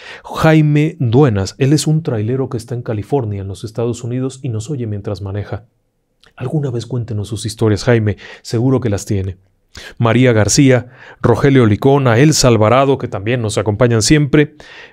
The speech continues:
Peacemaker Joe, su esposa Anel y sus hijas, que todos nos escuchan siempre. Están en Laredo, Texas.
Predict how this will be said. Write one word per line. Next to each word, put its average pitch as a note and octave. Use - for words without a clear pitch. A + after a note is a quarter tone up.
Peacemaker C3
Joe, D#3
su -
esposa A#2+
Anel D3+
y C3+
sus -
hijas, D3
que A#2
todos E3
nos D3
escuchan B2
siempre. G2+
Están B2
en C3+
Laredo, A2+
Texas. A#2+